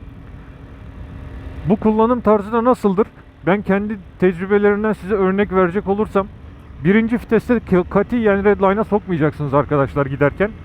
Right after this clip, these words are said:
İki, üç, dört, beş, altı sokabilirsiniz. Altı bitmiyor zaten de, hani bitirebilirseniz sokabilirsiniz. Sıkıntı yok. Ve boş vitesteyken redline'a sokmayacaksınız motoru. Geri kalanda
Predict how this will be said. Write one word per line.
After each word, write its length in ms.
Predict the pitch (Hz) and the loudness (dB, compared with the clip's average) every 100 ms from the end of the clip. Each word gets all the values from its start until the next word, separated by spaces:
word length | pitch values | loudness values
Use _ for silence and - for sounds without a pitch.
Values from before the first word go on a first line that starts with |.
| - - - | -16 -16 -8
İki, 180 | 160 233 | -2 0
üç, 240 | 226 - | 0 0
dört, 220 | 214 202 220 | 0 2 2
beş, 180 | 214 | 2
altı 260 | 196 196 226 | 4 0 -2
sokabilirsiniz. 720 | 202 175 196 196 196 180 175 | -4 0 0 0 -4 -4 0
Altı 300 | 156 151 175 | 2 2 -2
bitmiyor 320 | 196 156 139 | -6 -6 -4
zaten 360 | 135 135 220 175 | -2 -2 -2 -2
de, 40 | |
hani 220 | 135 139 | -4 -4
bitirebilirseniz 720 | 131 156 180 196 196 156 165 | -4 0 0 2 -2 -2 -4
sokabilirsiniz. 640 | - 175 185 175 170 147 127 | -2 -2 -2 -2 -4 -6 -4
Sıkıntı 440 | - - 165 - | -4 -2 -4 0
yok. 120 | 180 - - - - - - - - - - | -4 -4 -16 -18 -18 -20 -20 -20 -20 -14 0
Ve 200 | 185 175 | 2 4
boş 320 | 185 233 - | 2 2 0
vitesteyken 720 | 190 190 170 233 226 180 156 | -4 -2 -2 -2 -2 0 2
redline'a 440 | 175 202 196 185 220 | 2 2 2 0 -2
sokmayacaksınız 760 | - 226 190 156 147 - 139 | -2 -2 -2 -2 -2 -2 -8
motoru. 440 | 127 131 139 151 196 - - - - - - - - - - - - - | -6 -6 -4 -4 -6 -8 -20 -20 -20 -20 -20 -20 -20 -20 -20 -20 -18 0
Geri 200 | 170 240 | 2 4
kalanda 600 | 214 214 208 202 220 226 | 4 4 4 4 0 0